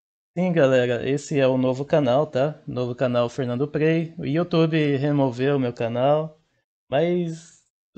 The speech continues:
tamo junto, mano. Vamos, vamos pra cima aí, né? É, de boa.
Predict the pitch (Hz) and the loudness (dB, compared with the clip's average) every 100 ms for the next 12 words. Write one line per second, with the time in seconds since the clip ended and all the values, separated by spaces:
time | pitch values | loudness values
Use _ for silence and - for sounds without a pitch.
0 | - - 170 185 160 147 - 127 123 120 | -8 -2 0 0 0 0 0 -2 -2 -4
1 | 120 143 160 151 - - 135 143 143 131 | -4 -4 -4 -6 -8 -8 -6 -2 -2 -2
2 | 131 127 117 135 147 135 143 147 _ _ | -4 -4 -4 -4 -2 0 0 -4 _ _
3 | _ _ _ _ _ _ 123 120 117 139 | _ _ _ _ _ _ -4 -4 -4 -6
4 | 127 123 117 - | -4 -6 -6 -8